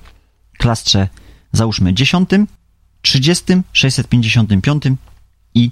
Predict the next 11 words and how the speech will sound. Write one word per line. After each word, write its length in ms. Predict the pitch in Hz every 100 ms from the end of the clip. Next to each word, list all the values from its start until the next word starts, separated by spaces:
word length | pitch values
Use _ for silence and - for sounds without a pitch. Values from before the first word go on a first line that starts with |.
| -
tysiąc 280 | - 117 107
siedemset 480 | 95 95 92 90 - - - 101
dwunastym. 500 | 107 110 82 - - - _ _ _ _ _
I 120 | 110
żeby 400 | 107 175 190 107 92 -
taki 260 | - - -
plik 320 | - 139 - -
został 380 | 131 - 92 - -
odczytany 560 | 107 - - 117 92
z 60 | 87
dysku, 440 | 92 - - 226